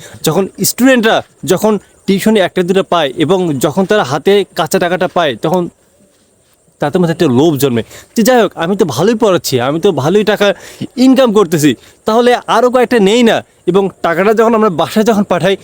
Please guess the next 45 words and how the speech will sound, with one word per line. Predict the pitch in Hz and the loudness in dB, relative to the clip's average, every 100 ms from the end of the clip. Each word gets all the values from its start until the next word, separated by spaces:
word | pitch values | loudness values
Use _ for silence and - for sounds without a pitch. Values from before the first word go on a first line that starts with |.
| - - | -8 -2
তখন | 226 190 151 - | -2 -2 -6 -4
পরিবারও | 180 190 226 254 | 0 2 2 0
খুশি | - 202 202 120 - - - | 2 0 2 -2 -6 -10 -2
যে | 233 | 0
যাই | 190 226 | 2 2
হোক, | 214 - _ | 0 -2 _
আহ, | 165 170 | -2 -2
পরিবার | 165 185 190 196 | 0 2 2 0
থেকেও | - 190 208 | 0 0 2
বলে, | 175 185 180 | 2 0 0
"বাহ, | 185 165 - | 0 -4 -4
আমার | 165 | -4
ছেলেটা | 170 175 180 | -2 -2 -2
তো | 165 180 | 0 0
অনেক, | 175 | -2
ছেলে | - 165 | 0 0
মেয়েটা | 175 170 | 2 0
তো | 175 | 0
অনেক | 170 170 | 0 0
ভালো | 135 151 | -2 -4
কিছু | 147 156 | -2 -2
করতেছে, | 175 156 156 190 180 - - - | -2 -2 0 0 -2 -6 -20 -6
সে | 180 170 | -2 0
বাপ | 139 156 | 0 -2
মার | 165 175 165 - _ | 0 0 -2 -8 _
চোখে | 160 156 | -4 -2
অনেক | 180 143 | -2 -2
ভালো | 110 147 | -2 0
হয়ে | 170 175 | 2 2
যাবে।" | 175 190 | 2 2
এবং | 160 | 2
বাপ | 147 151 | 0 0
মা | 190 | 0
গল্প, | 180 180 202 180 254 240 214 _ _ - | 0 0 0 2 2 4 0 _ _ -10
সবার | - 165 208 | -6 -2 -2
সামনে | 202 208 | 2 2
গল্প | 170 170 | 2 2
করে, | 170 | 0
যাই, | 151 185 | 2 0
যাই | 160 185 | 0 0
হোক, | 160 | 0
আমার | 151 165 | 0 -2
ছেলে | - 165 | -2 0
মেয়ে | 170 | 0
অনেক | 156 170 | 0 -2